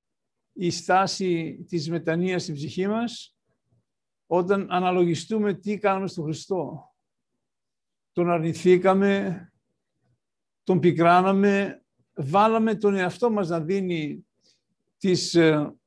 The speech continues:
εντολές και τις οδηγίες και δεν ακολουθήσαμε τις εντολές του Θεού. Δηλαδή, βάλαμε τον εαυτό μας στη θέση του Θεού και αυτό, αυτή είναι η πτώση μας.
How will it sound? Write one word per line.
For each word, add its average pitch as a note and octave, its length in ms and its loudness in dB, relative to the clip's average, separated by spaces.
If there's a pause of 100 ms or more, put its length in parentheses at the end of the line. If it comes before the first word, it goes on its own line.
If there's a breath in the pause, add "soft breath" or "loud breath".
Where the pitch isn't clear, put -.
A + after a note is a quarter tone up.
εντολές E3+ 800 4
και E3+ 140 0
τις E3+ 400 -8
οδηγίες E3+ 1000 0 (480)
και F3+ 120 4
δεν B3+ 180 4
ακολουθήσαμε F#3+ 480 0
τις - 100 -12
εντολές D#3+ 300 -8
του - 80 -20
Θεού. C#3 340 -8 (1040)
Δηλαδή, F#3 240 6
βάλαμε G3+ 340 2
τον G3 200 -2
εαυτό E3 340 0
μας G3+ 180 -2
στη E3+ 120 -8
θέση F3 220 0
του D#3+ 100 -8
Θεού F#3+ 440 -4
και D#3+ 400 -2 (260)
αυτό, - 320 -8
αυτή F3+ 260 -4
είναι A3+ 100 2
η G3+ 60 4
πτώση G#3+ 360 0
μας. C#3+ 460 -12